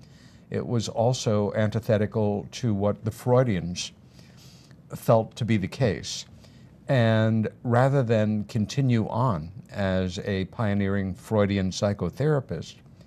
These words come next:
they parted ways. The original, um, rumors, myth, legend of Reich's mental unhinging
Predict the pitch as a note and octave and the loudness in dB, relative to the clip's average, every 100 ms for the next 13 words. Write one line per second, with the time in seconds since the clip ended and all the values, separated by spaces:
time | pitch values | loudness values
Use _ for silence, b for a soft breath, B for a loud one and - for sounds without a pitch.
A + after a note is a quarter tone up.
0 | B B B B B A#2 A#2+ - A2+ G2+ | B B B B B 2 2 2 0 0
1 | E2+ G2 D#2+ - - - B B B B | 2 2 2 -4 -14 -16 B B B B
2 | - - - A2+ A2+ A2 C#3 C3 A#2+ A2+ | -20 -14 -2 2 2 2 0 0 0 2
3 | A2 A2 G#2+ - F#2+ F#2 F2+ F#2 F#2+ - | 0 0 -4 -4 -4 -2 -2 -4 -6 -10
4 | - - A2 A2+ A2 G#2+ G2 F2+ G#2 G#2 | -16 -6 0 2 2 2 -2 -2 -2 -2
5 | - - G#2 G#2 G2 G#2 F#2+ - G#2 F2+ | -4 -8 2 2 4 0 0 -2 -2 -2
6 | F2 G2 G2+ - - G#2 G#2 F#2+ G2 F2+ | 0 0 0 -2 -4 -2 0 0 0 -2
7 | F2+ D3 C3 G#2 F2 | -2 -2 -2 -4 -6